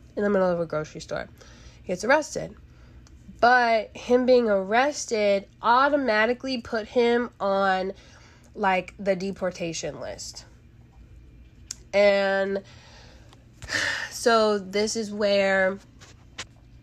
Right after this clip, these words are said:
a lot of the other themes come into place, um, such as, you know, identity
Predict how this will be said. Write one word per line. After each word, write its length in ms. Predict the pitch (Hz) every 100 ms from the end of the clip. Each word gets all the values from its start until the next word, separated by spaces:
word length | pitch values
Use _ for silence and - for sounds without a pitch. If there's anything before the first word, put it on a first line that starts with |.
| - 214
a 80 |
lot 440 | 202 190 185 185 -
of 460 | 180 180 185 180 180 185 - - - - -
the 720 | 185 190 180 170 170 165 160 -
other 240 | 196 208 208
themes 340 | 190 175 175
come 220 | - 165
into 240 | 165 170 165
place, 720 | 170 156 190 269 - - - - - - - -
um, 640 | 190 180 175 170 170 170 170
such 380 | - 180 175 -
as, 600 | 170 165 170 165 165 170 170 - - - - - - -
you 120 | 202
know, 240 | 175 170 160
identity 640 | 170 175 180 185 202 220